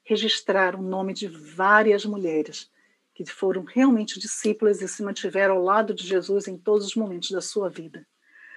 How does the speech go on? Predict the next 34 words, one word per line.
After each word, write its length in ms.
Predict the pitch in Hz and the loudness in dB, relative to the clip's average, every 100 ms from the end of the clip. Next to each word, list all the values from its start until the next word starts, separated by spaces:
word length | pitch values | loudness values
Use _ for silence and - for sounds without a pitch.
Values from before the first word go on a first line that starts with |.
| - - - | -20 -12 4
E 80 | 262 | 6
outra 180 | 294 294 | 6 4
coisa 220 | 311 294 | 4 6
muito 240 | 277 370 | 6 6
interessante 440 | 330 269 254 262 254 | 2 2 0 2 0
de 40 | |
se 100 | - | 0
ressaltar, 960 | 214 226 226 185 180 220 208 165 - - _ | 0 0 0 -4 0 4 4 2 -8 -20 _
que 100 | - | -6
eu 20 | |
coloquei 340 | 175 160 208 | -4 0 0
também 200 | 196 180 | 0 0
os 120 | 180 - | -2 4
textos 280 | 202 196 | 4 4
para 80 | 185 | -4
vocês 320 | 175 - 175 | -6 -2 0
olharem 280 | 185 185 180 | 2 2 0
com 160 | 180 175 | -4 -8
calma 400 | - 214 254 196 | 2 4 6 4
depois 280 | 180 185 - | 0 -4 -4
de 60 | |
tudo 200 | 185 170 | -4 0
isso, 340 | 196 240 - - - - - - - _ _ - | 0 0 -4 -18 -20 -20 -20 -20 -20 _ _ 0
é 100 | 311 | 0
que 320 | 311 262 208 - | 4 4 4 0
se 260 | - 370 | 2 4
a 60 | 381 | 4
postura 540 | 320 - - 381 392 | 4 -2 4 6 6
do 120 | 311 269 | 4 0
discípulo 480 | 262 - 339 302 | -2 -2 -2 0
no 140 | 269 262 | 2 2
judaísmo 560 | 233 214 185 180 190 | 2 0 2 0 -2
é 40 | 196 | -6
sentado 880 | - 262 214 - 233 240 185 160 | -2 0 0 6 6 6 2 -8